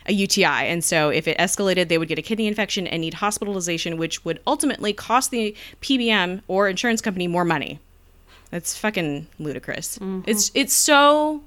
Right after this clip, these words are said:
Speaker 1: it's not logical at all. At all. <laughs> And so it's very obvious why we're having so many problems right now.
Speaker 2: Mm-hmm.
Speaker 1: Um, and why we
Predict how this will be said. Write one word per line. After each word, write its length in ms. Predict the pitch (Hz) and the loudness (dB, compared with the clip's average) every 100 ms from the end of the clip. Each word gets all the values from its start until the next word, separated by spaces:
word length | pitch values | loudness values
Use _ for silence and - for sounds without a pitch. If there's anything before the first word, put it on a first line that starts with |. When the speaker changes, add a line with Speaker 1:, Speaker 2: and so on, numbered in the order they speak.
| - - _ - _ - | -18 -20 _ -20 _ -4
Speaker 1:
it's 160 | 226 | 2
not 400 | 262 262 247 247 214 | 4 6 6 6 4
logical 580 | 196 196 185 135 160 - - - | 4 2 -2 -6 -8 -12 -20 -6
at 100 | - | 0
all. 340 | 190 123 64 - - - - - _ _ _ - _ - - - | 2 2 -2 -12 -20 -20 -20 -20 _ _ _ -20 _ -20 -6 0
At 240 | 214 - | 2 2
all. 280 | 170 147 226 | 0 0 -2
<laughs> 60 | - - - - - - - - 302 - 415 - - - - - - | -4 -6 -6 -6 -14 -14 -14 -12 -16 -12 -14 -14 -10 -8 -4 -2 0
And 180 | 311 294 | 0 0
so 560 | - - 226 214 226 254 - - - - | 4 6 6 6 4 0 -10 -12 -12 -2
it's 220 | 262 220 | 0 2
very 480 | 233 220 247 311 302 - | 2 6 6 8 4 4
obvious 720 | 208 247 247 185 185 220 - - - - | 2 4 4 4 4 2 -2 -6 -12 -14
why 240 | 180 170 190 | 0 2 4
we're 140 | 240 | 2
having 280 | 247 208 214 | 0 0 0
so 120 | 214 | 0
many 160 | 220 233 | 0 -2
problems 800 | - - 381 453 151 85 95 180 | -2 0 0 2 0 0 -4 -4
right 160 | 170 - | -4 -2
now. 400 | 151 92 95 - | -2 -2 -2 -2
Speaker 2:
Mm-hmm. 340 | 208 185 170 | -2 -4 0
Speaker 1:
Um, 640 | 180 180 175 180 190 214 - - - - - - | 2 4 4 2 -2 -4 -8 -20 -20 -20 -18 -2
and 560 | 190 196 196 202 202 190 - 170 | 2 4 4 4 2 0 -4 0
why 340 | 180 190 208 | 4 6 4
we 560 | 190 190 214 226 208 | 2 0 0 0 -2